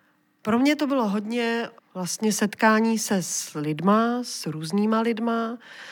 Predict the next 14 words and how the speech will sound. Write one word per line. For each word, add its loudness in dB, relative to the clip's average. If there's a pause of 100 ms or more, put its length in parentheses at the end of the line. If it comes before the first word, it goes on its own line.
(300)
a -2 (420)
jestli -6
jsem -2
se -2
něco 0
naučila, -2
tak -2
si -4
myslím 0 (380)
takový -4
to, -2
že 0
člověk -2
respektuje 2